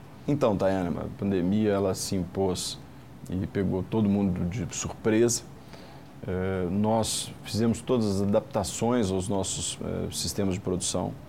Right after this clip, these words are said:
todas as, a, a, as, a segurança que precisava ser implementada. O setor, é, da construção, é, foi categorizado como um setor prioritário. Isso permitiu que a gente continuasse a produção, tomando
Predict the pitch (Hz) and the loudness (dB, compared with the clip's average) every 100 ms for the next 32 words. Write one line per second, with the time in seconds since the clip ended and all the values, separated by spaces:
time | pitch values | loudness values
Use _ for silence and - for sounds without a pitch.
0 | - - - - - 101 92 98 90 95 | -16 -18 -18 -10 -2 0 2 0 2 0
1 | - 87 - 87 95 - - 85 - 92 | 0 -2 -4 -6 -6 -6 -6 -6 -2 0
2 | 95 101 120 113 98 95 92 92 - - | 2 4 4 2 0 -2 -4 -4 -4 -4
3 | 85 95 90 - 90 87 90 87 82 85 | 0 0 0 0 -2 0 0 0 0 0
4 | 90 104 - - - - - - - 120 | 0 0 -4 -14 -16 -16 -16 -16 -6 -4
5 | 95 120 120 90 - 101 101 101 98 98 | 0 2 2 2 -2 0 2 0 0 -4
6 | - 98 - 95 92 90 85 85 92 90 | -2 -4 -2 -2 0 0 -2 -4 -4 -4
7 | - 95 95 92 95 92 95 90 92 92 | -2 -2 -2 0 2 2 2 0 -2 -4
8 | 90 - 90 90 95 87 85 95 101 113 | -4 -4 -4 -2 0 0 0 2 2 0
9 | - - - - - - - 92 92 - | -8 -16 -16 -16 -16 -16 -8 -4 -4 -6
10 | - 110 104 101 - 107 92 - 92 92 | -4 0 2 2 0 -2 0 -2 0 0
11 | 90 - 92 95 95 101 101 - - 95 | -4 -4 -4 0 0 2 0 -2 -2 -2
12 | 90 - - 92 90 - 98 95 95 | 0 -2 -2 -2 -4 -4 -2 0 -2